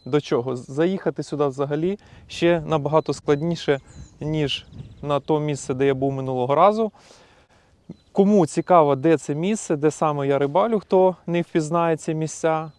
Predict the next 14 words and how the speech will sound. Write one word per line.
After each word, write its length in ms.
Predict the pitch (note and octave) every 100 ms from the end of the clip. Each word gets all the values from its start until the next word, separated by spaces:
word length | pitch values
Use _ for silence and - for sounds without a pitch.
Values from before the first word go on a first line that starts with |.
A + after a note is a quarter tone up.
| -
друзі, 280 | E3 D3+
підписуйтесь 720 | C#3 D3 - E3+ D3+ C3+ C3
на 80 | D3+
мій 180 | D3+ C#3+
Telegram-канал. 880 | - C3+ C3+ C#3 B2+ C3+ D#3+ F#3+ A3 - _ _ -
Для 480 | B2+ D3+ D3+ C3 - _
підписчиків 720 | C#3+ C3 D#3 C#3 C3+ B2+ C3+ B2+ _ _ _ _ _
моєї 500 | C#3 D3 C#3+ C#3 C3+ - _ -
спільноти 760 | - D3+ D#3 F#3 B3 A#3+ G#3+ - _ _ _ -
я 300 | C#3 F3+ G#3+
буду 280 | D#3+ D3+ D3
скидати 480 | - C#3 D3+ C3+
туди 200 | B2+ B2+
локації, 720 | C3 C3 C#3 B3 C#4+ B3 A3